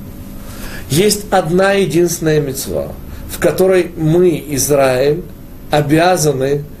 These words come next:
не исполнить, а достичь результата.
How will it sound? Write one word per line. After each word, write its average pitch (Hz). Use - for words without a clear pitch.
не 160
исполнить, 165
а 131
достичь 131
результата. 117